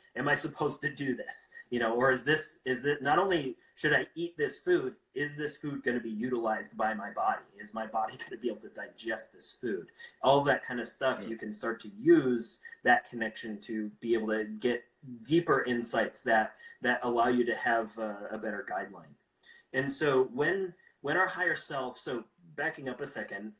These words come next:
Speaker 1: we're receiving downloads all the time. Everyone is. The thing is, most of us are so dysregulated from all the E M F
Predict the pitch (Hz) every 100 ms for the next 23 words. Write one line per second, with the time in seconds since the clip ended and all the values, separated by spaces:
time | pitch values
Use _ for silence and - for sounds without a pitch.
0 | - 131 196 - - _ 147 139 139 170
1 | 147 135 120 110 113 101 123 - - _
2 | _ 120 131 120 110 - - _ _ _
3 | _ _ _ _ _ _ _ - _ 135
4 | 135 131 120 107 - - - - _ -
5 | - - - 127 175 185 175 139 127 131
6 | 185 - 175 156 - 127 120 - - 131
7 | 156 139 - 107 113 139 165 160 127 107
8 | 104 104 - 110 107 107 104 107 104 156
9 | 156 143